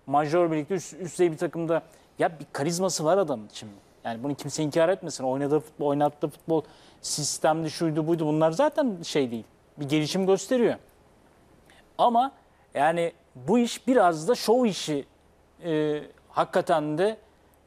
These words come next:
Jorge Jesus'un kariyerinin ben, e, biraz, e, bunun çok üzerinde olması gerektiğini düşünüyorum. Yani ondaki potansiyel ya da, e, bir futbol adamı olarak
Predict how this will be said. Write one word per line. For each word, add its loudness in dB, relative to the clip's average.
Jorge 2
Jesus'un -2
kariyerinin 2
ben, 2
e, 2
biraz, 0
e, 2
bunun 0
çok -2
üzerinde 2
olması 2
gerektiğini 0
düşünüyorum. -6
Yani 4
ondaki 0
potansiyel 0
ya 0
da, 4
e, 2
bir -4
futbol 0
adamı 2
olarak 2